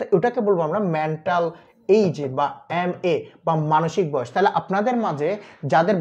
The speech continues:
জ্ঞান বুদ্ধির পরিমাণ বেশি, যারা একটু বেশি ম্যাচিওর, তাদের মানসিক বয়স হইতে পারে ধরেন আপনার কত? বিশ থেকে পঁচিশ বছর, ঠিক আছে? আবার আপনাদের মাঝে অনেক স্টুডেন্ট আছে বা আপনাদের অনেক ফ্রেন্ড আছে যে বুঝে শুনে কম, বিহেভিয়ার বাচ্চাদের মতো,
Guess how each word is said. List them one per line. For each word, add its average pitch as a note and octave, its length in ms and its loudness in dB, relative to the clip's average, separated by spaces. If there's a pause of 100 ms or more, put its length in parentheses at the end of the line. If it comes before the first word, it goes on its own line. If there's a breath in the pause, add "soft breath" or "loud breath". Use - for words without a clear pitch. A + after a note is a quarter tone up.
(120)
জ্ঞান F3+ 220 6 (140)
বুদ্ধির F3+ 360 2
পরিমাণ F3+ 280 2 (140)
বেশি, C3+ 220 -2 (400 loud breath)
যারা E3 160 6 (180)
একটু - 200 0 (220)
বেশি F#3+ 200 6 (100)
ম্যাচিওর, F3+ 400 2 (280 loud breath)
তাদের F3+ 200 4 (100)
মানসিক E3 300 0 (100)
বয়স G#3+ 260 4
হইতে G#3 240 0
পারে F#3+ 140 8 (320 loud breath)
ধরেন F3+ 220 2
আপনার F3 240 -2
কত? E3+ 100 2 (180)
বিশ F#3 140 0 (100)
থেকে G#3+ 140 0 (100)
পঁচিশ F#3+ 260 -2 (120)
বছর, E3 200 -4 (360 soft breath)
ঠিক G#3 160 2
আছে? A3 100 -4 (100)
আবার G3 140 2 (100)
আপনাদের G#3+ 380 0
মাঝে B3 160 2 (160)
অনেক G#3+ 140 2 (220)
স্টুডেন্ট A#3 400 2 (100)
আছে - 180 -6 (300 loud breath)
বা F3 120 4
আপনাদের F#3 300 0
অনেক G#3+ 200 0
ফ্রেন্ড A#3+ 280 2
আছে A3+ 120 -8 (100)
যে A3+ 60 2 (120)
বুঝে G3+ 280 4
শুনে A3 220 0
কম, C3+ 100 -2 (320 loud breath)
বিহেভিয়ার G#3+ 540 4
বাচ্চাদের E3 480 -2
মতো, C#3 160 -6